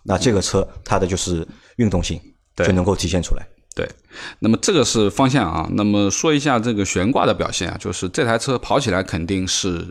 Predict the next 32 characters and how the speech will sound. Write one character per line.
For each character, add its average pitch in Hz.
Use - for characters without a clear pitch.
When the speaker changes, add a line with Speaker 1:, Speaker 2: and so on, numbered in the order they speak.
Speaker 2:
呃， 80
韧 104
性 92
各 90
方 90
面 87
都 95
挺 101
好 -
的， -
但 139
是 117
在 110
过 131
这 107
些 107
减 98
速 123
带 160
啊 98
之 95
类 98
的 92
东 92
西， -
那 92
就 92
完 87
全 -
弹 -
跳 87
了。 -